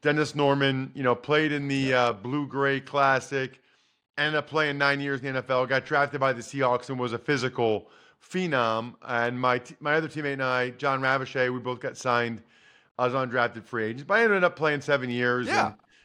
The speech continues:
Speaker 1: and,
Speaker 2: Made a
Speaker 1: and
Speaker 2: career.
Speaker 1: Dennis played nine. But I'll never forget that because your dad took the time. We were all either undrafted free agents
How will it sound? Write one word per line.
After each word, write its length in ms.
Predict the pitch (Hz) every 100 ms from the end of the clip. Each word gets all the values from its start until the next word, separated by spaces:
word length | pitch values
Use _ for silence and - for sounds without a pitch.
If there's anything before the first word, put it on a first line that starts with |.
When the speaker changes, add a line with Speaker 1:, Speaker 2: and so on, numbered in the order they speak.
| _
Speaker 1:
and, 180 | 117 120 151
Speaker 2:
Made 60 |
a 20 | 165
Speaker 1:
and 80 |
Speaker 2:
career. 100 | 127
Speaker 1:
Dennis 180 | 143 143
played 260 | - 143 123
nine. 380 | 123 123 123 123 _ _ _ _
But 380 | 160 151 156 - -
I'll 80 | 170
never 220 | 226 247
forget 360 | 240 202 220 214
that 300 | 110 113 _ _
because 840 | 143 135 160 151 143 135 131 - _ _ _ _ _ _ _ _ _ _ _ _ _ _
your 300 | 113 147 196
dad 600 | 185 190 151 147 160 135
took 260 | - 165 -
the 80 |
time. 640 | 139 156 170 135 107 107 117 _ _ _ _ _ 139
We 160 | 151
were 240 | 170 170 185
all 260 | 190 214
either 180 | 208 175
undrafted 640 | 147 190 220 226 226 233 196
free 220 | 208 170
agents 480 | 170 170 240 220